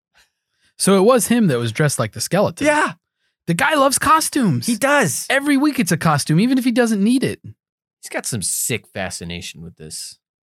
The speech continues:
Speaker 2: He really does. At this point, it's like you could easily
Speaker 1: He's
Speaker 2: just
Speaker 1: targeting us. It's
Speaker 2: <laughs> Well, I think that's apparent.
Speaker 1: It's, at first I was willing to think that,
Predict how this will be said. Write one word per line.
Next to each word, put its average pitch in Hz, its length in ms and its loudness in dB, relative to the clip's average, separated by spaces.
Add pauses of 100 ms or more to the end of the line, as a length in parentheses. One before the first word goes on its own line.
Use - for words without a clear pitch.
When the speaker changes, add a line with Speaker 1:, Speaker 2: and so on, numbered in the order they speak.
(340)
Speaker 2:
He 135 80 -10
really 214 240 0
does. 120 200 0
At 151 260 -2
this 285 180 -2
point, 147 260 0
it's 123 140 -2
like 120 180 -2
you 190 100 -6
could - 140 -2
easily 170 240 2
Speaker 1:
He's 220 120 0
Speaker 2:
just 226 100 -2
Speaker 1:
targeting 123 480 0
us. 104 320 -6
It's - 560 -6 (120)
Speaker 2:
<laughs> - 160 -8
Well, - 280 -2 (640)
I 160 60 -4
think 160 180 -4
that's 117 160 -2
apparent. 87 400 -8 (200)
Speaker 1:
It's, - 380 -2 (400)
at 170 140 -2
first 262 320 2
I 175 100 2
was 143 180 2
willing 143 340 2
to 117 100 -6
think 113 260 -6
that, 104 120 -10